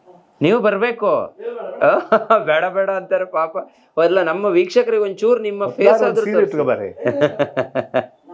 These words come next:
Speaker 1: ಓಕೆ, ಆಮೇಲೆ ಬರ್ತಾರಂತೆ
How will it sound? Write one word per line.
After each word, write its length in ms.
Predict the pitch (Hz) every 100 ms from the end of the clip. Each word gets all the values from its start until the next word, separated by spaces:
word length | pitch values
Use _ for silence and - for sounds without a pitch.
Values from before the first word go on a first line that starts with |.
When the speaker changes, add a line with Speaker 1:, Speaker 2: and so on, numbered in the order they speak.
| - 170 - 190 190 - - _ - - - - - 131
Speaker 1:
ಓಕೆ, 360 | 131 104 - -
ಆಮೇಲೆ 300 | 117 143 135
ಬರ್ತಾರಂತೆ 600 | 131 - 123 107 -